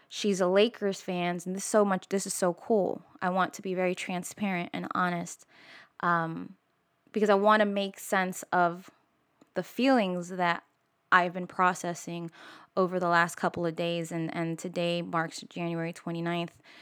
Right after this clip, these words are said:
So it's been a few days since this tragic event, and why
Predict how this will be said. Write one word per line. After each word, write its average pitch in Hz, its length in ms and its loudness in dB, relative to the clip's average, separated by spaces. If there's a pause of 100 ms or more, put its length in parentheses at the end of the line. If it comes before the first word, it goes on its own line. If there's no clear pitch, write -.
(160)
So 180 220 0
it's 175 180 -2
been 190 160 -2
a 180 40 -2
few 185 200 -6
days 175 260 -2
since 170 260 -8
this 175 160 -8
tragic 170 420 -4
event, 170 380 -6
and 175 200 -8
why 180 440 0